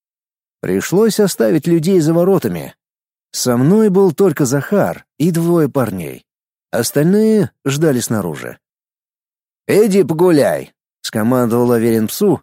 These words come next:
хлопнул по холке. Доберман отошел на несколько метров и уселся.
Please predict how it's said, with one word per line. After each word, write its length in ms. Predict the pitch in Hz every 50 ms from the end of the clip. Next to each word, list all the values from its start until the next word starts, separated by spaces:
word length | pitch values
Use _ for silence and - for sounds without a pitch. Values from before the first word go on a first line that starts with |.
| _ _ _ _
хлопнул 480 | - - - 185 185 143 - 151 139 123
по 120 | - 151
холке. 480 | 139 - 113 92 76 - - 67 62 - _ _ _ _ _ _ _ _ _ _ _ _ _ _ _ _ _ _ _ -
Доберман 520 | - 98 92 123 139 156 185 208 208 202
отошел 420 | 190 165 - 165 147 - - 196
на 80 | 175 165
несколько 440 | 156 160 160 147 - - 113 107 110
метров 460 | 135 185 208 180 - 190 190 156 -
и 140 | - 135 143
уселся. 720 | 147 143 117 - - 95 80 67 64 - - 67 64 -